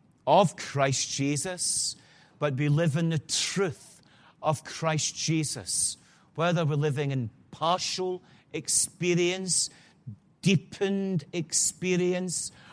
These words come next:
or profound experience, our basic orientation this morning in this wonderful church is simply, in the eyes of heaven, we are children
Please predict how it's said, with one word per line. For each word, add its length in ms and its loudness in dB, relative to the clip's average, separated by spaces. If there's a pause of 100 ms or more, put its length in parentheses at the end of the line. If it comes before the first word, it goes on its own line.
(100)
or 140 4
profound 1000 0
experience, 1300 -2 (360)
our 100 0
basic 800 2
orientation 1200 0 (380)
this 340 0
morning 480 0
in 140 0
this 220 -2
wonderful 680 -4
church 680 -8 (540)
is 120 -6
simply, 800 -2 (880)
in 140 -2
the 240 -4
eyes 600 -2 (320)
of 200 -4 (140)
heaven, 540 0 (380)
we 200 2 (120)
are 200 0
children 1040 -2